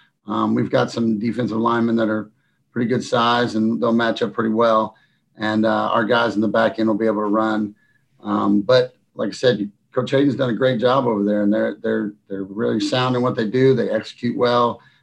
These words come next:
Um, they're just waiting for us to make a mistake, and they'll, they'll, they'll capitalize on that. So we need to be disciplined in what we do, and we need, just need to do our jobs.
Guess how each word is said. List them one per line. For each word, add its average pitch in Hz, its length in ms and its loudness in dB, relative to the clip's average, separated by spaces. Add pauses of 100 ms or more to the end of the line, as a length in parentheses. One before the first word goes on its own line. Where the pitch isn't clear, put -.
(160)
Um, 107 320 0
they're 104 120 2
just 107 200 -4
waiting 117 220 0
for 113 160 -2
us 110 100 -4
to - 80 -8
make 113 220 -2
a - 20 -4
mistake, 104 400 -2
and 104 100 2
they'll, 104 320 0 (220)
they'll, 104 320 -8 (640)
they'll 101 220 -10
capitalize 117 520 -4
on 107 140 -8
that. 110 180 -10
So 104 140 -6
we 120 100 0
need 123 160 -2
to 104 80 -6
be 110 320 -2 (380)
disciplined 131 420 0
in 131 80 2
what 127 160 4
we 127 80 -2
do, 139 320 2
and 117 140 -2
we 113 80 0
need, 113 180 0
just 110 240 -6
need 107 200 -2
to 110 260 -2 (100)
do 117 160 -2
our 113 140 2
jobs. 117 540 -2